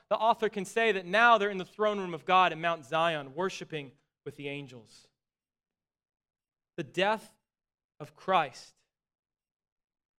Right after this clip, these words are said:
was the death of death.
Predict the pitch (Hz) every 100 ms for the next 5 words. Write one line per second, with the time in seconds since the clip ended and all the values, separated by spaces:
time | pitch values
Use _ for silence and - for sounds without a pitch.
0 | _ _ _ _ 151 - 139 170 160 -
1 | _ _ _ _ _ _ _ _ _ 147
2 | 151